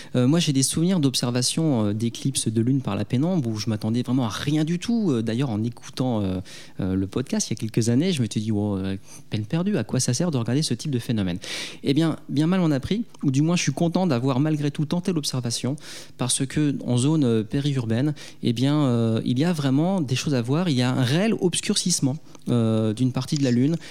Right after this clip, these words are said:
même quand il y a une éclipse par la pénombre. Donc, euh, j'invite, euh, les auditeurs à vraiment, euh, tenter l'observation, puisque moi, je pense que j'ai raté pas mal de fois ce phénomène,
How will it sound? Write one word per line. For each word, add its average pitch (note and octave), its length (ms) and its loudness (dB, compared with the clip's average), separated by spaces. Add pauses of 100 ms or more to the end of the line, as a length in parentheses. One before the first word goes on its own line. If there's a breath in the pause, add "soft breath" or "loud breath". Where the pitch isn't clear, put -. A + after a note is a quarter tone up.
(160 loud breath)
même E3 200 2
quand - 280 -2
il D3+ 40 4
y - 40 4
a - 20 4
une C#3 60 4
éclipse C#3 260 0
par C3+ 140 -2
la B2 100 2
pénombre. D#3 480 2 (360 loud breath)
Donc, D#3 300 2
euh, B2+ 140 4
j'invite, D#3+ 400 0
euh, C3 160 4
les B2 220 2
auditeurs C3 400 2
à B2 80 2
vraiment, D3 400 2
euh, B2 180 4
tenter F3+ 380 0
l'observation, E3 640 0
puisque - 240 -4
moi, D3+ 560 2
je E3+ 100 0
pense G3+ 220 -4
que E3 80 -2
j'ai D3+ 140 0
raté D#3 260 -2
pas G#3+ 160 -4
mal G#3+ 180 2
de E3+ 80 0
fois E3+ 220 -2
ce D#3+ 120 0
phénomène, C3+ 500 2